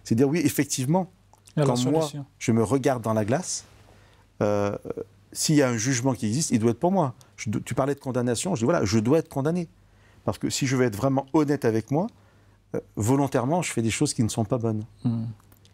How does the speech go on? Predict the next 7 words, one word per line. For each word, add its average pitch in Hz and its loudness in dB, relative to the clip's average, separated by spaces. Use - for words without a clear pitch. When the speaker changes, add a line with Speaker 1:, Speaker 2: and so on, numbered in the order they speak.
Speaker 1:
Et - -4
c'est - 0
là 151 4
où 127 2
la 98 0
promesse, - -4
euh, - -4